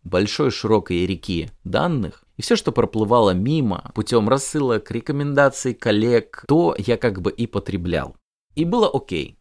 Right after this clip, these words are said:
Но вот что я заметил, что если я уже знаю, что мне нужно качать, какой смысл мне сидеть и ждать, пока нужная информация проплывёт возле меня? Стоит взять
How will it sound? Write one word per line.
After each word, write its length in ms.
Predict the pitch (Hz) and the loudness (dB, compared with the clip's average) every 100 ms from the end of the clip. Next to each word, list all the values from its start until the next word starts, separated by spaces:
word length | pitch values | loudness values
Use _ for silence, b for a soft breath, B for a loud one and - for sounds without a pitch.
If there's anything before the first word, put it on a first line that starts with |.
| - | -4
Но 260 | 113 131 | 0 0
вот 280 | 107 139 165 | 0 -2 -2
что 240 | - - | -4 -4
я 180 | 110 117 | 0 0
заметил, 580 | 110 117 113 82 - - | 0 -2 -2 -4 -8 -18
что 1040 | - - _ _ _ - 120 120 107 - - | -16 -18 _ _ _ 0 2 2 2 0 -6
если 480 | 107 135 180 - 113 | 0 2 2 0 -2
я 300 | 107 160 147 | 0 0 0
уже 220 | 87 101 | -2 -6
знаю, 640 | 82 101 143 156 80 - _ _ | -4 -2 0 0 0 -4 _ _
что 420 | - - 135 135 | -12 -2 2 4
мне 220 | 101 92 | 4 2
нужно 420 | 95 123 95 85 | 2 0 0 -4
качать, 720 | - 82 85 - 180 220 - _ _ | -6 -6 -4 -2 0 -2 -6 _ _
какой 340 | - 101 165 151 | -8 2 4 4
смысл 420 | 139 160 - 107 | 2 -2 0 0
мне 220 | 101 98 | 0 0
сидеть 480 | - 104 107 120 - | -4 -6 0 0 0
и 80 | 92 | -8
ждать, 420 | 87 120 190 - | -2 0 -2 -2
пока 280 | 90 - 92 | -8 -4 0
нужная 480 | 110 139 92 90 85 | 2 2 0 -2 -4
информация 720 | 82 85 107 190 233 - 87 | -6 -4 0 0 -2 -4 -6
проплывёт 840 | - 110 98 - 104 92 196 226 | -2 -2 -2 -2 -2 2 0 0
возле 300 | 117 123 - | -2 -4 -2
меня? 380 | 98 98 87 71 - _ _ _ _ | 0 0 0 -4 -8 _ _ _ _
Стоит 460 | - - 131 110 92 | -18 -2 2 2 2
взять 600 | 95 113 123 - - | -2 2 2 0 -14